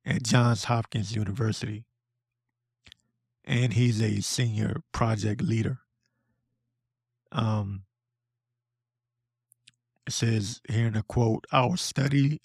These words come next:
our study shows how the manipulation of shape, dimensions, and patterning of gels can tune, um, morphology to embody a kind of intelligence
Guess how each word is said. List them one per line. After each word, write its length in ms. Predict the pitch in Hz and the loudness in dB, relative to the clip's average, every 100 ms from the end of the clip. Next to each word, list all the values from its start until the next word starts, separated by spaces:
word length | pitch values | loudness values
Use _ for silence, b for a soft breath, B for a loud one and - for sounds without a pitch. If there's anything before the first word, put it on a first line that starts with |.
| - | -2
our 160 | - | -2
study 400 | - - 139 135 | -2 2 4 4
shows 560 | - 131 117 110 104 - | 4 4 6 4 2 0
how 220 | 110 113 | 2 4
the 100 | 110 | 2
manipulation 760 | 104 104 120 120 113 113 - 107 | 2 0 2 4 4 2 0 0
of 140 | 101 | 0
shape, 420 | - 131 123 - | 0 0 0 -2
dimensions, 720 | - 131 127 - 123 110 107 | -2 2 2 4 2 2 -2
and 220 | - 113 - | -6 -6 0
patterning 640 | 127 123 113 110 107 107 _ _ _ _ _ _ _ _ _ _ - | 2 4 4 2 0 -4 _ _ _ _ _ _ _ _ _ _ -2
of 280 | 131 139 | -2 0
gels 560 | 117 135 127 117 107 - | 0 2 4 4 2 -2
can 280 | - 113 92 | -4 -4 -2
tune, 580 | - 135 127 120 120 107 - _ _ _ _ _ _ _ _ _ _ _ - | 0 4 4 4 0 -4 -10 _ _ _ _ _ _ _ _ _ _ _ -4
um, 560 | 147 107 104 101 123 - _ _ _ _ _ _ _ _ _ _ _ _ _ _ _ _ _ - | 0 2 0 -2 -6 -14 _ _ _ _ _ _ _ _ _ _ _ _ _ _ _ _ _ -2
morphology 1040 | 123 107 - 120 123 123 - 107 101 107 - _ _ _ _ | 0 0 2 4 4 2 0 0 0 -4 -8 _ _ _ _
to 180 | - 113 | -2 2
embody 640 | 107 101 120 117 117 110 - | 2 2 4 4 4 2 0
a 140 | 104 | -2
kind 460 | - 131 120 117 - | -2 2 4 2 0
of 140 | 95 | -4
intelligence 840 | 104 - - 117 110 160 143 - | -4 -2 0 0 2 0 -2 -4